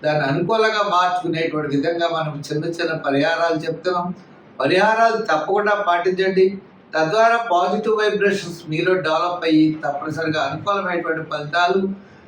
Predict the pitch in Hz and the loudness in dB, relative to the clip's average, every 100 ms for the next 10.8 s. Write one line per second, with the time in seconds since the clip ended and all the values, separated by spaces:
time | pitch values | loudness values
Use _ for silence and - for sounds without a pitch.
0 | - 151 202 240 254 247 233 208 214 208 | -10 -2 0 2 2 2 2 2 0 0
1 | 185 185 185 175 160 156 160 175 185 170 | 0 2 2 0 -2 -2 0 0 2 2
2 | 165 170 165 156 156 - 143 160 160 156 | 2 0 0 -2 -4 -6 -6 -4 -4 -4
3 | 151 - 120 113 - - - - - - | -4 -2 -4 -4 -10 -20 -20 -20 -20 -10
4 | 143 151 175 185 185 175 139 135 180 160 | -4 0 4 4 4 0 0 0 0 2
5 | 160 180 208 202 196 160 156 156 165 151 | 2 2 2 0 0 0 0 0 -4 -4
6 | 156 151 139 139 147 160 151 147 143 139 | -4 -4 -6 -6 -6 -2 -2 -2 -6 -6
7 | 139 139 139 131 127 123 - 123 139 139 | -4 -2 -4 -6 -10 -10 -12 -12 -10 -8
8 | 143 - - - - - - - 120 98 | -8 -10 -20 -20 -20 -20 -16 -4 -2 -2
9 | 92 120 139 180 170 151 139 139 123 123 | -4 -4 -2 0 2 0 0 -2 -4 -4
10 | 123 - 156 - - 95 - | -4 -2 -4 -6 -10 -16 -16